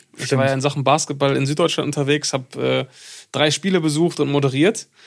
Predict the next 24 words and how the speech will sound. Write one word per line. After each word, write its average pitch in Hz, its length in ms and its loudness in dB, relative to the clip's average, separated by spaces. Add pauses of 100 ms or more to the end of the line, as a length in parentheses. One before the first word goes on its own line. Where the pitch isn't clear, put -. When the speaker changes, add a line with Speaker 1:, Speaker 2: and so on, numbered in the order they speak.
(420)
Speaker 1:
Und 143 760 4
das 139 200 -2
war 151 160 4
relativ 156 340 0
intensiv 147 540 -2
auch. 165 180 2
Und 139 80 0
dann 135 140 2
war 156 100 4
ich 151 200 -4
einfach 175 440 -2
froh, 151 340 -2
zurück 165 360 -4
zu - 120 -6
sein. 127 400 -2
Speaker 2:
Ja. 135 300 2 (340)
Speaker 1:
Und 127 220 -2
hab 165 160 2
tatsächlich, 151 720 0
ähm, 131 640 0 (400)
Silvester 139 560 -2
gar 135 240 0
nichts 127 220 -4
gemacht. 113 320 -8